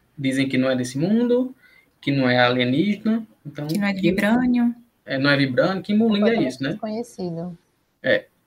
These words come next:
Speaker 1: Aí, os, a segunda cena pós-crédito já é algo mais relacionado ao,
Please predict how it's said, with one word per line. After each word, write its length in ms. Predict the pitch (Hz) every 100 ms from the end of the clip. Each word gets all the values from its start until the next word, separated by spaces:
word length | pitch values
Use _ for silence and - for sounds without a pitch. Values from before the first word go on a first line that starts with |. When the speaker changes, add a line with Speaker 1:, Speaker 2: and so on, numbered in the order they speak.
| _ -
Speaker 1:
Aí, 680 | - 151 180 233 269 - _ _ _
os, 300 | 160 160 -
a 80 | 151
segunda 300 | 165 175 185
cena 180 | 180 175
pós-crédito 760 | 190 185 - 214 226 240 269 - _ _ _ -
já 180 | 127 135
é 80 | 131
algo 180 | 131 127
mais 200 | 135 135
relacionado 600 | 139 127 139 127 123 -
ao, 440 | 135 147 160 -